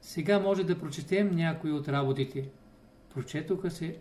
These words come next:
две работи. Няма да имате достатъчно търпение да се дочетат всички тия работи. Някои от вас са се доста разгорещили да следвате школата. Ще знаете едно.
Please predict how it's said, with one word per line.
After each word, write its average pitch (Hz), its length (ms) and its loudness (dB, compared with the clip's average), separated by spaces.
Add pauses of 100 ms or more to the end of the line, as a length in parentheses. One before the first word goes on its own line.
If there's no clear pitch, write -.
две 143 300 -2
работи. 135 420 -4 (1120)
Няма 180 340 2
да 190 80 2
имате 180 300 2
достатъчно 151 540 -4
търпение 165 560 -2
да 151 120 -4
се 151 100 -8
дочетат 143 500 -4
всички 139 400 -4
тия 135 260 0
работи. 127 420 -2 (540)
Някои 139 440 -2
от 170 160 -2
вас 170 480 -4 (680)
са - 160 -6
се 143 140 -4
доста 185 420 0
разгорещили 135 800 -2 (220)
да 127 160 -4
следвате 135 480 -4
школата. 131 480 -6 (1000)
Ще - 240 -4
знаете 151 460 -2
едно. 135 380 2